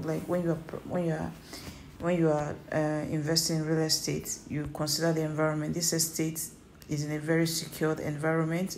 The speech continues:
a serene and tranquil environment. It is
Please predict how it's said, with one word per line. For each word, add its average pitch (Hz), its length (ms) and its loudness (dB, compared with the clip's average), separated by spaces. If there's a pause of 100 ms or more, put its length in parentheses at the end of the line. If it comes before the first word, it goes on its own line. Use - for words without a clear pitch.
(100)
a - 60 -4
serene 156 420 2
and 151 160 0
tranquil 165 440 -2
environment. 160 760 -2 (1500)
It 151 140 4
is - 440 0